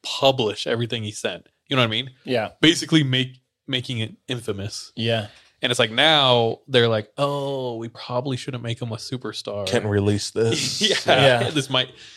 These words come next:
Speaker 1: So, yeah, like, he, he had, like, the press, the police, like, everyone. So, yeah, he was like, "I hope you're having fun," 'cause, like, he was controlling all of the Bay Area.
Speaker 2: Yeah.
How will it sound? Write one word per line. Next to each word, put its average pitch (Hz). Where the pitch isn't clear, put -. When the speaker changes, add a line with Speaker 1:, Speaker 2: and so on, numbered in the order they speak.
Speaker 1:
So, 147
yeah, 147
like, 104
he, -
he 151
had, 147
like, 131
the -
press, 139
the 107
police, 123
like, 104
everyone. 113
So, 123
yeah, 113
he 107
was 101
like, 101
"I 104
hope 127
you're 120
having 107
fun," 110
'cause, 104
like, 95
he -
was 117
controlling 117
all 110
of 104
the 101
Bay 107
Area. 92
Speaker 2:
Yeah. 104